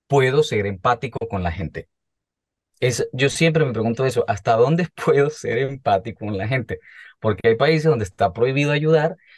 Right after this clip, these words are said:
y hay países donde tú ayudas a la gente y la gente simplemente, "No, dame dinero". Y es más, ese colega me decía, "Rafael, nosotros dimos dos mil casas y lo que encontrábamos en, en,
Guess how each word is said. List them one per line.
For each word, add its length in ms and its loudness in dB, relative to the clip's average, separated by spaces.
y 120 -4
hay 100 -2
países 420 -2
donde 300 -2
tú 220 -6
ayudas 360 0
a 60 0
la 120 2
gente 400 -4
y 100 -10
la 80 -4
gente 200 -6
simplemente, 420 -2
"No, 380 2
dame 280 -2
dinero". 440 0
Y 160 -2
es 60 2
más, 220 2
ese 200 -2
colega 300 -2
me 80 -4
decía, 220 0
"Rafael, 480 0
nosotros 420 -6
dimos 260 -2
dos 160 4
mil 200 -2
casas 540 -4
y 120 -4
lo 140 0
que 80 -4
encontrábamos 840 0
en, 280 -4
en, 480 -2